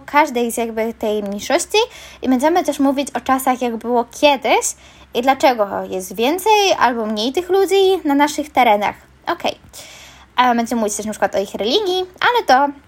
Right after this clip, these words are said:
przejdziemy dalej. Za mniejszość narodową, zgodną z polskim prawem, uznaje się grupę obywateli, która ma mniejszą liczebność niż pozostała część ludności Polski. No to takie, wiecie, wynika same z siebie, co przed chwilą powiedziałam, że ich jest bardzo mało, nie?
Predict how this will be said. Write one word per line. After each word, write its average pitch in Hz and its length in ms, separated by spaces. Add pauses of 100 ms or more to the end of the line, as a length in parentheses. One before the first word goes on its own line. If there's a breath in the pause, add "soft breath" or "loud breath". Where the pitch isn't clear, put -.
przejdziemy 208 340
dalej. 196 320 (1080)
Za 214 180
mniejszość 330 380
narodową, 196 560
zgodną 262 460
z - 80
polskim 214 380
prawem, 220 400 (320 loud breath)
uznaje 339 300
się 330 100
grupę 277 260
obywateli, 214 380
która - 320 (600 loud breath)
ma 240 100
mniejszą 381 340
liczebność 302 520
niż 269 100
pozostała 240 460
część 240 240
ludności 208 360
Polski. 190 520 (160)
No 427 60 (120)
to 554 60 (120)
takie, 440 220
wiecie, 262 240
wynika 339 260
same 339 560
z - 140
siebie, 294 240
co 320 100
przed 294 180
chwilą 302 240
powiedziałam, 254 580
że 294 100
ich 294 120
jest 311 160
bardzo 262 280
mało, 180 320
nie? 214 200